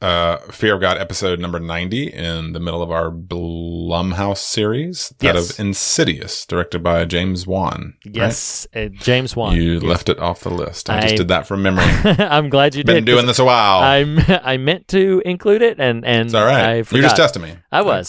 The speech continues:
Speaker 1: I sort of
Speaker 2: I was.
Speaker 1: appreciate it.
Speaker 2: You know, like, you get to skip out on the bad names, so I'm gonna see, I'm just gonna see what you do with no
Speaker 1: Yeah,
Speaker 2: name
Speaker 1: yeah, yeah,
Speaker 2: <laughs> and see if
Speaker 1: yeah.
Speaker 2: you can just conjure it.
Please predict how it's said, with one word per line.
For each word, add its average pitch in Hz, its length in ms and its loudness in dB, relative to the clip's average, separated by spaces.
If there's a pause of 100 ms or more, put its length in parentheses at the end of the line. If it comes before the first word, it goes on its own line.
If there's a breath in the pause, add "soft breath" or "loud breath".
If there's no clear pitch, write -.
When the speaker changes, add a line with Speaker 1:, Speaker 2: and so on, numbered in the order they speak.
Speaker 1:
I - 20 -12
sort 117 140 2
of 92 60 2
Speaker 2:
I 87 60 2
was. - 40 -6
Speaker 1:
appreciate 87 320 0
it. - 100 -4
Speaker 2:
You 69 80 -6
know, 139 220 -6
like, 131 320 0
you 131 100 -8
get 131 100 2
to 127 60 0
skip - 280 -2
out 175 180 4
on 156 80 2
the 151 80 -6
bad 185 300 2
names, 131 420 -4
so 135 220 0
I'm 131 100 2
gonna 147 140 -2
see, 180 180 0
I'm 202 140 2
just 196 120 -8
gonna 185 140 2
see 180 160 0
what 160 120 0
you 143 100 0
do 147 100 4
with 135 120 4
no 135 200 4
Speaker 1:
Yeah, 127 60 0
Speaker 2:
name 117 320 2
Speaker 1:
yeah, - 180 -14
yeah, - 280 -2
Speaker 2:
<laughs> - 80 2
and 277 60 2
see 190 100 4
if 160 320 6
Speaker 1:
yeah. 64 120 -4
Speaker 2:
you - 60 -4
can 147 140 -8
just 127 180 -8
conjure 123 460 -4
it. 98 80 -8